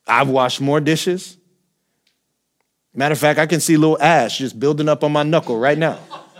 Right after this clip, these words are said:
You know what I mean? Like, just, it ain't looking good. Like, can't, can't stay moisturized enough. And I used to be more focused on the kingdom and what God was doing.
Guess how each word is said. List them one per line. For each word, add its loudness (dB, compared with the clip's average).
You -4
know -2
what -2
I -2
mean? -2
Like, -4
just, -4
it -2
ain't -2
looking -4
good. -14
Like, -14
can't, -10
can't -8
stay 0
moisturized -4
enough. -20
And 2
I 0
used 2
to -4
be -2
more 2
focused -2
on -2
the -4
kingdom -4
and -12
what -8
God 0
was -12
doing. -10